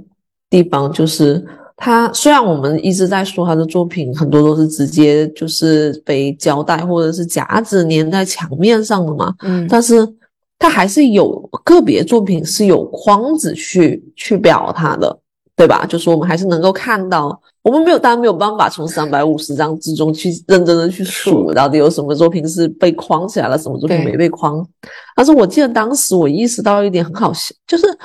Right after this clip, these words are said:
Speaker 1: 很有意思的地方，就是他的作品好像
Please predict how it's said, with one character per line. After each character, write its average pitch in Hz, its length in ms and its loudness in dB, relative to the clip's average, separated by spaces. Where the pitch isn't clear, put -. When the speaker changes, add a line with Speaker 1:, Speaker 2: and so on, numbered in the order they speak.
Speaker 1:
很 202 140 2
有 240 140 6
意 226 180 0
思 339 160 -2
的 196 100 0
地 190 140 -2
方， 180 220 -2
就 190 160 -2
是 190 280 0
他 330 160 -2
的 339 140 2
作 381 220 2
品 196 180 0
好 180 140 0
像 233 280 0